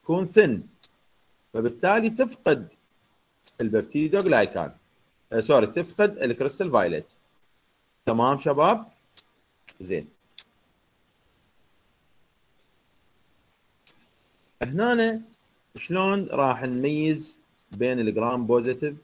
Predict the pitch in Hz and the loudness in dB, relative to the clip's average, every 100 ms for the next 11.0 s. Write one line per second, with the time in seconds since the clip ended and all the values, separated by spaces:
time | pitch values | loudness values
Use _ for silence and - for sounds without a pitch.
0 | - 101 95 98 104 123 147 - _ - | -10 -6 -2 -2 0 -2 -4 -12 _ -6
1 | 113 90 85 - - _ _ _ _ _ | -4 -2 -6 -10 -20 _ _ _ _ _
2 | _ _ _ _ _ _ _ _ _ _ | _ _ _ _ _ _ _ _ _ _
3 | _ 113 180 190 214 180 190 196 196 - | _ -6 -2 2 4 6 6 6 2 -2
4 | 147 147 139 123 139 117 165 175 180 190 | -4 -2 -2 -2 -8 -4 -2 0 -2 -2
5 | 190 - _ _ 110 117 120 - - _ | -4 -10 _ _ -6 -4 -4 -8 -12 _
6 | _ _ _ - 104 135 156 - 175 139 | _ _ _ -18 -10 -4 -4 -2 0 2
7 | 95 90 - - _ - 135 135 - - | 2 2 -4 -10 _ -4 -4 -2 -2 0
8 | 131 131 123 - _ _ - 131 131 127 | 0 0 -4 -12 _ _ -8 -6 -4 -6
9 | - 107 104 101 98 92 113 - 143 117 | -8 -6 -4 -2 -2 -4 -4 0 2 2
10 | 107 151 170 185 190 185 147 92 85 76 | 2 0 0 -2 0 0 0 -2 -6 -10